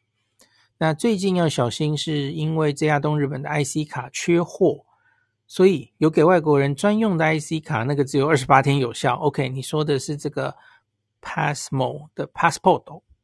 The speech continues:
呃，上面是一个 Hello Kitty 的那个图案的嘛，吼。时间内没有花完就飞了。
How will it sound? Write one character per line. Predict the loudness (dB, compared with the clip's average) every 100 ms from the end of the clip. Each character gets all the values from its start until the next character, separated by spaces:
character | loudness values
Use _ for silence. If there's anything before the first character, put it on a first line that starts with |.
| _ _ _ _ _ _ _ -10
呃， | -6 -4 -4 -8
上 | -6 -4
面 | -2 -4
是 | -4
一 | -6
个 | -4
Hello | -2 -2 -2
Kitty | -4 -6 -6
的 | -12 -16 _ _ _ -14
那 | -10
个 | -10 -14 -12
图 | -6 -2
案 | -2 -4
的 | -10 -18
嘛， | -18
吼。 | -12 -12 _ _ _ _ _ _ _ _ _ _ _ _ _ _ _ -12
时 | -6
间 | 0 2 4
内 | 2
没 | 2 2
有 | 0
花 | 4 6 6
完 | 4 0
就 | -4
飞 | -4 -2 -2
了。 | -2